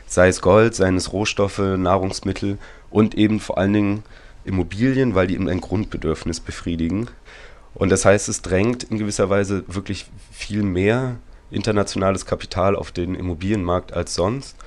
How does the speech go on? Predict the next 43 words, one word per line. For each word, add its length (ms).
Und 120
da 80
geht 180
es 120
meistens 360
gar 120
nicht 120
so 80
sehr 160
darum, 300
dass 160
die 100
jetzt 220
da 180
riesige 260
Profite 400
daraus 300
machen, 240
was 220
in 100
gewisser 280
Weise 240
auch 120
passiert, 360
sondern 320
tatsächlich, 360
dass 180
sie 320
das 180
vorher 600
geschaffene 360
Kapital 460
erhalten, 480
also 200
dass 220
es 100
sozusagen 280
in 80
der 100
Krise 280
nicht 140
verloren 500
geht. 240